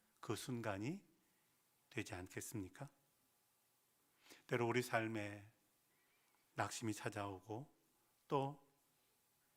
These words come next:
근심이 찾아올 때가 있습니다. 가장 큰 어려움이라고 하는 건 죽음의 문제입니다.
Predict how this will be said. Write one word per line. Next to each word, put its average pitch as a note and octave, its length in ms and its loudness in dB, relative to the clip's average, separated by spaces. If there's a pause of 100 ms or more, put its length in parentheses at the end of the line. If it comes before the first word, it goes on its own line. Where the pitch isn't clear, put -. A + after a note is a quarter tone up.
(140)
근심이 C3+ 420 4
찾아올 B2+ 340 0
때가 A#2 200 -6
있습니다. F#2 520 -6 (2500)
가장 D3 460 12
큰 C#3+ 460 6 (600)
어려움이라고 C3 600 10
하는 A#2+ 160 4
건 B2 160 4
죽음의 D3 360 6
문제입니다. A2 600 2